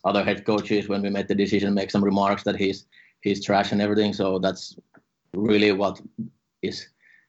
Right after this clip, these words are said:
driving him and being the best guy that he can be for this team. But he doesn't really care about the stats. He just wants to win. And if that m-, makes that he's handing off the ball fifty, fifty times or throwing it fifty times, he, it, it doesn't matter. He just wanna win.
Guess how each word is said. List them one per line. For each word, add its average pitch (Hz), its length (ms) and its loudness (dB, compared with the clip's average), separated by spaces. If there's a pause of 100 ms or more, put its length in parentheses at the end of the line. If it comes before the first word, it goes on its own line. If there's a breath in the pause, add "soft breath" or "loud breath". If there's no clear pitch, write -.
(100)
driving 101 380 2
him 98 280 -4
and 95 140 -6
being 95 200 -4
the 92 60 -4
best 95 320 -4
guy 95 400 0 (160)
that 92 140 -4
he 98 100 0
can 95 180 0
be 101 160 2
for 95 120 0
this 90 220 2
team. 90 340 2
But 90 200 -2
he 104 140 4
doesn't 104 220 2
really 101 160 2
care 104 160 2
about 95 160 -2
the - 60 -14
stats. 98 340 -2
He 90 140 -6
just 92 180 -8
wants 90 160 -8
to 92 80 -10
win. 92 260 -2
And 92 260 -4 (280)
if 90 160 -6
that 90 240 -4
m-, 95 140 -6 (120)
makes 101 300 -2
that 101 200 -4 (440 loud breath)
he's 196 240 2
handing 101 280 2
off 101 160 0
the 107 60 -6
ball 104 240 0
fifty, 110 340 -4 (320)
fifty 110 240 -2
times 110 280 -4
or 107 120 -4
throwing 113 260 2
it 92 120 -8
fifty 92 300 -6
times, 85 360 -6
he, 92 100 0
it, 90 280 -4 (100)
it 95 80 -10
doesn't 95 240 4
matter. 92 200 4
He 92 100 0
just 90 180 -6
wanna 92 200 0
win. 92 280 0